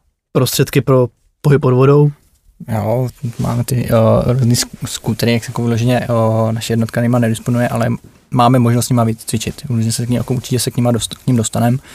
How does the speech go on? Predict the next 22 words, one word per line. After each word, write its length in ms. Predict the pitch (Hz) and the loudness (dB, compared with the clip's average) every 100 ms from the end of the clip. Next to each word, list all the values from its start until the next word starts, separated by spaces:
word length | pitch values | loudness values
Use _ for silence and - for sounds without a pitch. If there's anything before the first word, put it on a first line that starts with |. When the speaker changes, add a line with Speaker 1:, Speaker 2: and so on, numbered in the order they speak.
| - - - - _ _ _ - | -20 -20 -20 -20 _ _ _ 0
Speaker 1:
Dál 320 | 165 165 156 160 | 4 6 6 4
možnosti 340 | 165 156 143 143 | 2 2 2 2
připravit 400 | 156 156 151 143 | 2 4 4 4
třeba 240 | 139 120 | 2 0
čtyřkolky, 640 | - 131 - 135 139 131 - | 0 -2 2 2 4 2 0
šestikolky, 640 | 127 - 131 131 123 131 | -4 -4 0 2 2 2
to 100 | 123 | 2
je 60 | 120 | -2
taky 180 | 117 127 | 0 -2
docela 260 | - 135 | 0 0
sranda 360 | - 135 131 131 | 2 2 2 2
v 60 | |
terénu. 440 | - 135 135 139 143 - _ _ 151 | 2 2 4 4 2 -4 _ _ -4
Speaker 2:
No, 300 | 117 113 123 - - | -2 -2 -4 -10 -10
pak, 120 | 123 131 | -2 2
eh, 520 | 120 113 113 110 113 - _ _ - | 4 4 2 0 -4 -8 _ _ -2
ty 80 | |
volný 240 | 131 135 156 | 2 4 4
pády, 380 | - 113 117 113 - | 2 2 0 -4 -8
určitě 300 | 120 - 120 | -8 -4 -2
by 80 | 117 | -2
jako 240 | - 123 | -4 -8